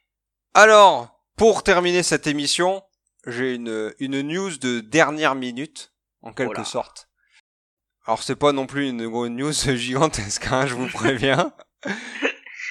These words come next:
Speaker 1: Koh-Lanta, Fidji, la grande finale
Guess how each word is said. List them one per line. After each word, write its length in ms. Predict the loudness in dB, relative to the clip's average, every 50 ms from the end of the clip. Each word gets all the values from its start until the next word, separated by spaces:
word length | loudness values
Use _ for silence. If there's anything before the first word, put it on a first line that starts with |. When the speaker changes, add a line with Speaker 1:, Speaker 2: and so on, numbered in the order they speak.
| -14 -16 _ -8 _
Speaker 1:
Koh-Lanta, 880 | 6 8 8 10 10 8 8 8 4 4 8 10 10 10 8 0 _ _ _ _ _ _ _
Fidji, 680 | _ -20 -12 -8 -8 -8 -8 -8 -10 -8 -8 -10 -12 -14 _ _ _ _ _ _ _ _ _ _ _ _ _ _
la 180 | 2 2 2
grande 440 | 4 2 2 6 8 8 8 8 6
finale 680 | -4 -6 -6 0 4 6 6 6 6 4 0 0 -6